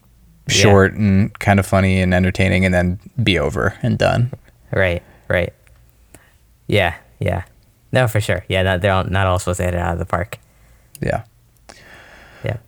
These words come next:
Speaker 2: And I think this one just had a limited theatrical release and then went to video on demand.
Speaker 1: Yeah. It's been on Netflix, I think, for a while. I feel like I tried to watch this, uh, a few, like, a year ago, maybe, and I, and I, and I got through some of it.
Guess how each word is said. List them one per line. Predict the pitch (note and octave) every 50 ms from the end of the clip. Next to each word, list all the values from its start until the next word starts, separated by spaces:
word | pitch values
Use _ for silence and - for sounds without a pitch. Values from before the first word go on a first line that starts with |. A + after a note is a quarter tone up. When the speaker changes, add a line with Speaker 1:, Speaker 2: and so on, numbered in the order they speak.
| _ _ _ _ _ _ _ _ _ _ _ _ _ _ -
Speaker 2:
And | G#2 G2+ G2+ G2 G2 G2 G2+ G#2
I | G#2+
think | - D3+ D#3 -
this | D#3+ C#3+ -
one | D#3 C3
just | B2 C3+ C3 -
had | A#2+ A2
a | G#2
limited | G2 G2+ G#2+ A#2+ C3 B2 A2+ G#2 G2
theatrical | - - G2+ G2 F#2+ - - - - G2 G2
release | G2 G2 F#2+ F#2+ F#2+ G2 A2 G#2+ - -
and | G2 F#2+ F#2+
then | F#2+ F#2 F#2+ F#2+ F#2+ - - -
went | G2+ G2+ G#2+ -
to | G2+
video | G2 G2+ G#2 G2+ G2
on | G2 G2 G2
demand. | G2+ F#2+ F2+ F#2+ G#2 G#2+ G2+ G2 - - - - - _ - _ _ _ _ _ _ _ _ -
Speaker 1:
Yeah. | F#2 G#2 A#2+ A#2 A2 - _ _ _ _ _ _ _ _
It's | - -
been | - - A3+
on | B3 G3+ C#3+
Netflix, | C3+ D#3 - - - B2 A2 - A2
I | G2+
think, | G#2 G2 F#2 -
for | - G2+ F#2+
a | F#2
while. | F#2 G2 G#2 G2+
I | F2+ F2+
feel | - C3+ C3
like | A2+ -
I |
tried | G#2+ - A#2 A2
to | G#2+ G2+
watch | F#2+ F#2+ G2 G2 - - - -
this, | - G2 F#2 - - - -
uh, | F#2 F#2 F#2 F2+ F2+ F2 F2 - - - - - - - - _ -
a | - -
few, | - - - A2+ G2+ F#2+ F#2 F2 D#2+ C2 E2+
like, | G2+ G2+ G#2+
a | G2+ G2
year | G2 A2 A#2 A#2 A2
ago, | G2+ F#2+ - F2 F2 F2+ F2+
maybe, | F2 F2+ F2+ F2+ F2+ F2 F2+ - _ _ _ _ _ _
and | - F#2+
I, | G2 F#2
and | E2 F#2 F#2+
I, | F#2+
and | F2 C2 E2+ F#2
I | F#2 F2
got | F2+ F2+ F#2 -
through | F#2+ F#2
some | - G2+ F2+ F2
of | F2 F2+
it. | F2 F2 - -